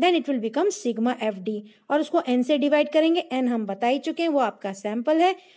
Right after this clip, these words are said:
into क्लास इंटरवल यानी कि जो वर्गांतर होता है, उसके बारे में आगे विस्तार से हम समझेंगे। तो ये दो मेथड होते हैं जिनसे हम मीन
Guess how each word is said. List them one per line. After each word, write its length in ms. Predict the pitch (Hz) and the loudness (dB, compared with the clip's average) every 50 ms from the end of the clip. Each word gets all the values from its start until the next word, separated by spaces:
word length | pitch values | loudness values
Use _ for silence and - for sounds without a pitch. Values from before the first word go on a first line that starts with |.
| _ _ - | _ _ -2
into 300 | 269 285 285 - 359 349 - | 0 2 2 2 2 2 2
क्लास 320 | - 285 302 339 370 - 381 | 4 4 4 4 4 2 2
इंटरवल 420 | 339 330 - 330 320 349 370 330 | 0 2 2 2 2 4 2 2
यानी 220 | 294 262 240 247 | 2 0 -2 -2
कि 100 | 240 262 | -2 -2
जो 140 | 226 247 226 | -2 0 0
वर्गांतर 540 | 208 220 220 202 214 214 220 226 220 320 311 | 0 0 -2 -2 -2 -4 -4 -2 0 0 2
होता 260 | 320 330 330 320 330 | 2 2 0 0 0
है, 140 | 330 392 415 | 0 0 0
उसके 340 | - - 202 - - 233 214 | -2 -6 -8 -8 -6 -6 -4
बारे 180 | 214 202 202 | -4 -4 -6
में 120 | 202 214 202 | -6 -6 -6
आगे 300 | 185 180 185 269 381 415 - - - _ _ _ - | -6 -4 -2 -2 -2 -2 -4 -10 -20 _ _ _ -6
विस्तार 380 | 208 220 220 214 240 208 196 202 | -6 -6 -4 -2 -2 -2 -2 -2
से 160 | - - 240 | -2 0 0
हम 180 | 240 359 466 | 2 2 0
समझेंगे। 640 | 440 - - 247 208 202 190 196 185 180 180 180 180 - - - _ _ _ | 0 0 -2 -2 -2 -2 -4 -4 -6 -6 -6 -8 -10 -12 -16 -20 _ _ _
तो 60 | - | 2
ये 140 | 349 359 392 | 2 4 4
दो 240 | 269 214 233 311 370 | 4 4 4 4 6
मेथड 400 | 370 359 330 311 320 320 330 311 | 6 6 4 4 4 4 4 4
होते 240 | 311 311 311 330 320 | 2 2 2 2 2
हैं 180 | 339 403 440 - - _ _ _ _ _ _ _ _ _ _ _ _ _ _ _ _ _ _ _ _ _ _ - | 2 0 -2 -6 -10 _ _ _ _ _ _ _ _ _ _ _ _ _ _ _ _ _ _ _ _ _ _ -8
जिनसे 420 | 208 190 285 285 285 285 - 339 | -2 2 2 4 4 4 2 2
हम 240 | 285 277 339 415 440 - 233 | 2 4 2 0 0 0 2
मीन 340 | 240 254 269 277 330 370 | 2 4 4 4 2 2